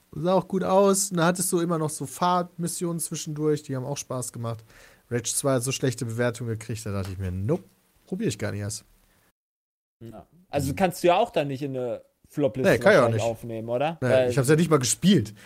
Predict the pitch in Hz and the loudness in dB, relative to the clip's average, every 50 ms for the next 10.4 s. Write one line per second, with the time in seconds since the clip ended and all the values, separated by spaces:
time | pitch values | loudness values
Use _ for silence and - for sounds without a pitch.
0 | - - _ 120 120 127 127 110 110 156 135 117 127 175 160 - - - 120 110 | -20 -12 _ -2 0 2 2 2 2 0 2 4 2 2 2 0 -4 -4 -4 -2
1 | 110 107 110 - - - - - - - - - _ _ _ _ _ _ _ _ | -2 -4 -4 -6 -14 -20 -20 -20 -20 -20 -20 -20 _ _ _ _ _ _ _ _
2 | - 120 120 117 123 123 117 - _ 127 127 - - 110 107 110 110 107 92 113 | -18 -14 -10 -10 -10 -10 -10 -10 _ -12 -10 -10 -10 -10 -10 -10 -12 -14 -14 -14
3 | 107 104 117 - _ _ _ _ _ _ _ _ _ _ _ _ _ _ 123 117 | -16 -16 -16 -18 _ _ _ _ _ _ _ _ _ _ _ _ _ _ -14 -14
4 | 113 - 113 117 123 117 - - 110 104 101 117 143 160 - - 110 101 98 98 | -6 -2 0 0 0 0 0 -2 -2 -2 2 2 2 2 2 -2 -4 -4 -4 -6
5 | 95 - 107 104 92 98 98 92 - - 101 107 101 90 95 95 90 95 92 117 | -6 -4 -4 -4 -4 -4 -6 -6 -6 -6 -6 -8 -8 -8 -6 -6 -6 -4 -4 -6
6 | 123 - 156 123 - 151 - 113 131 123 113 - - 180 175 - 101 - - 104 | -4 -4 -4 -2 -2 -2 0 0 0 0 2 2 2 0 0 -2 -2 -2 -4 -2
7 | - 139 131 123 123 120 123 117 139 - - 170 165 147 175 165 135 95 - 113 | -2 -2 -2 0 0 -2 0 0 -2 2 2 2 4 4 4 2 2 0 -8 -8
8 | - 104 156 147 127 143 151 151 180 - 220 226 208 226 220 208 202 160 135 123 | -4 -2 -2 0 0 2 2 2 2 2 0 2 4 2 4 6 6 6 6 4
9 | - - _ _ _ _ _ _ _ _ _ _ _ _ - 120 123 131 165 160 | 0 -8 _ _ _ _ _ _ _ _ _ _ _ _ -4 -2 -2 -2 0 2
10 | 214 196 175 185 190 151 - - | 2 2 4 4 2 2 2 0